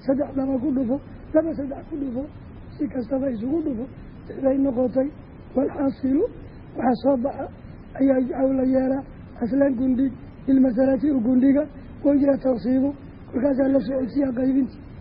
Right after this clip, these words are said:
Haakadaa sidaan hortaada ku taalla wey. Fii zawjin, nin, wa ummin, hooyo, wa shaqiiqin, walaal. Lizawji wuxuu leeyahay annisfu, oo saddex uu leeyahay. Waa kaa saddex baa zawjkii ku kortaan.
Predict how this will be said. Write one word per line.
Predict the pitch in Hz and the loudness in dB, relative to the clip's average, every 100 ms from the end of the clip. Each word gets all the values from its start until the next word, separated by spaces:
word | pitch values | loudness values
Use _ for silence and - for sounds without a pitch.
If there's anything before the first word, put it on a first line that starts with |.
| - 208 | -10 -2
Haakadaa | 254 262 269 262 | 0 4 4 2
sidaan | 262 262 277 302 - - - - | 2 2 2 -4 -12 -18 -18 -6
hortaada | 226 277 262 269 | -2 0 2 2
ku | - | -2
taalla | 262 262 302 | -2 0 2
wey. | 247 - - - - | 0 -6 -16 -18 -2
Fii | 240 | 0
zawjin, | 226 269 269 269 262 | 4 4 6 6 8
nin, | 262 269 - - - - | 6 2 -2 -16 -4 4
wa | 269 | 6
ummin, | 269 269 254 | 8 8 6
hooyo, | 277 262 254 - - - - | 4 4 2 0 -12 -16 -2
wa | 240 | 2
shaqiiqin, | 262 247 262 254 269 | 2 2 2 4 6
walaal. | 269 277 269 - - - | 4 2 -4 -12 -14 0
Lizawji | 285 269 277 220 | 2 4 4 4
wuxuu | 262 233 269 | 4 4 4
leeyahay | 294 269 269 277 - - - 254 | 4 4 0 -4 -8 -18 -14 -4
annisfu, | 262 254 262 - - 403 - - - - - - - - - - | 0 0 0 -4 -4 -4 -6 -12 -16 -18 -18 -18 -18 -18 -6 4
oo | 247 | 4
saddex | - 277 277 254 | 4 2 2 2
uu | 262 | 4
leeyahay. | 269 277 269 277 - - - 254 | 4 4 0 -6 -12 -16 -8 -2
Waa | 262 | 0
kaa | 269 | 0
saddex | 220 262 254 | 0 0 2
baa | 269 262 | 2 2
zawjkii | 285 240 262 | 0 0 0
ku | 254 240 | 2 2
kortaan. | 269 269 294 | 2 2 -2